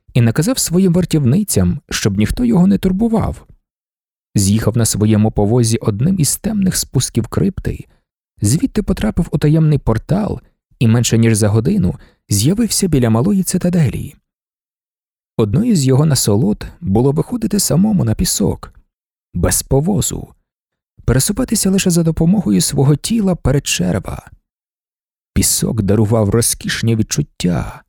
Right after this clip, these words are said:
Тепло його переходу крізь дюни при першому денному світлі здіймало пару, а пара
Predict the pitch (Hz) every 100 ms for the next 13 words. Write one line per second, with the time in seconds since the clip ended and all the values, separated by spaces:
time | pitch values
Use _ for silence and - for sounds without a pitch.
0 | _ _ _ _ _ _ - 95 - -
1 | 117 147 143 131 - 202 151 - 127 104
2 | 92 202 - 98 - - 214 - 170 151
3 | 131 170 135 131 127 107 190 - 131 104
4 | 113 135 180 - - 208 131 85 - -
5 | _ _ _ _ - 85 - 151 90 71
6 | -